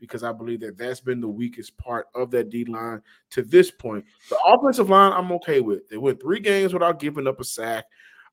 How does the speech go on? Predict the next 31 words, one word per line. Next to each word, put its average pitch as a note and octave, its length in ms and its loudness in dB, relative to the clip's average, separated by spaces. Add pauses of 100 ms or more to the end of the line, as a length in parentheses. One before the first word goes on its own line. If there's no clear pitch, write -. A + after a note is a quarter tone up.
Uh, A#2 160 -4
they C#3+ 140 0
also F#3 420 2
have C3+ 500 -2
depth C#3+ 340 0
right A#2+ 380 -6
now. G2+ 400 -12 (460)
Juice E3+ 280 -2
Scruggs, D#3+ 460 -2
we'll C#3 120 -4
wait C#3 180 4
and C3 100 -8
see C#3 140 -10
what's C3+ 140 -8
going B2+ 280 -6
on A#2+ 120 -6
with A2+ 140 -14
that. B2 240 -4
Josh C#3 260 -4
Jones C3+ 280 -6
can C3 140 -10
eventually A#2+ 400 -6
come B2 260 -8
back. A#2 300 -6 (400)
If - 160 -18
you A#2+ 120 -12
wanna D3+ 260 -2
get C#3 180 -6
creative, C3 360 4
you B2 80 -8
move B2+ 280 -2